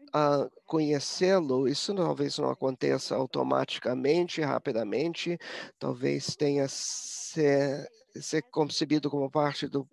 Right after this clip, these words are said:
processo. Também é um momento de sensibilizar, ah, os atores que serão, ah, envolvidos no processo, sensibilizá-los quanto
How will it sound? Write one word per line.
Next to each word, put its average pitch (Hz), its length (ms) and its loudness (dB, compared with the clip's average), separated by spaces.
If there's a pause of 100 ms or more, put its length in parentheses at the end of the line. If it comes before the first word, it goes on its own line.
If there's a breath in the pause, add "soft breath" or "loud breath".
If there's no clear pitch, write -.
processo. 160 800 0 (360 loud breath)
Também 190 420 2
é 226 60 0
um 196 80 -4
momento 147 760 -2 (380 loud breath)
de 139 340 0 (160 loud breath)
sensibilizar, 151 1400 0 (880 loud breath)
ah, 135 360 4 (500)
os 147 500 4
atores 143 840 2 (220 loud breath)
que 147 180 2
serão, 135 560 2 (260)
ah, 127 360 4 (100)
envolvidos 147 640 2
no 143 100 -2
processo, 139 800 2 (240 loud breath)
sensibilizá-los 151 1500 0 (260 loud breath)
quanto 147 640 4